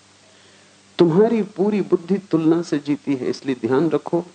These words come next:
तुम सदा अपने से छोटे आदमियों की तलाश करते हो। तुम उन लोगों को अपने आसपास इकट्ठा करते हो जो तुमसे छोटे, क्योंकि उनके पास तुम्हें बड़े होने का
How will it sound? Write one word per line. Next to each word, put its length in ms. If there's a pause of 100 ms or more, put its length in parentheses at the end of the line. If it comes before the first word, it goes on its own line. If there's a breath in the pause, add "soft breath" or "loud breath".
(1400 soft breath)
तुम 140
सदा 300
अपने 420
से 160
छोटे 400
आदमियों 440
की 120
तलाश 400
करते 320
हो। 60 (3000)
तुम 100
उन 240
लोगों 260
को 120
अपने 260
आसपास 500
इकट्ठा 340
करते 340
हो 60
जो 100
तुमसे 340
छोटे, 500 (1120)
क्योंकि 300
उनके 320
पास 380
तुम्हें 280
बड़े 180
होने 340
का 220